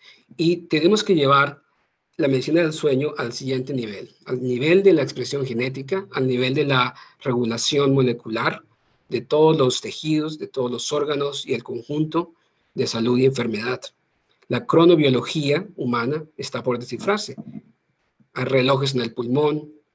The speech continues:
en el riñón, en el hígado, en fin. Esa es la primera parte en la cual yo creo que tenemos que enfocarnos para llevar más allá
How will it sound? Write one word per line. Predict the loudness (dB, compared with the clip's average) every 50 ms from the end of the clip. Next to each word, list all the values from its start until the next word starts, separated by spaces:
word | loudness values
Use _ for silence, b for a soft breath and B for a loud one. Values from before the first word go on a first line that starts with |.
| _ _ _ _
en | -12 -12
el | -10
riñón, | -8 -6 -4 0 4 4 6 6 4 2 0 -6 -12 -16 _ _ _ _ _ _ _ _ _ _ _
en | -6 -4
el | -2 0 -2
hígado, | 0 0 0 0 0 -2 -2 -2
en | -2 -2 -2
fin. | -2 -6 -8 -8 -10 _ _ _ _ _ _ _ _ _ _ _ _ _ _ _ _ _ _ _ _ _ _ -20 -20 _ -20 -2 2
Esa | 2 4 6 8
es | 6
la | 8 6
primera | 6 4 6 4 4 2 2
parte | 2 0 0 2 2 2 2 2 0
en | 0
la | -2 -2
cual | -4 -4 -4 -2
yo | -2 -4 0
creo | 4 4 4 4 2 -2
que | -6 -8
tenemos | -6 -6 -4 -2 -4 -4 -2
que | 0 0
enfocarnos | -2 -2 -2 -6 -4 -2 0 0 0 0 -2 -6 -10
para | -6 -4 -4 -4 -2
llevar | -4 -4 -4 -2 0 0 0 2
más | 2 2 2 2 0
allá | 0 0 0 0 -2 -2 -8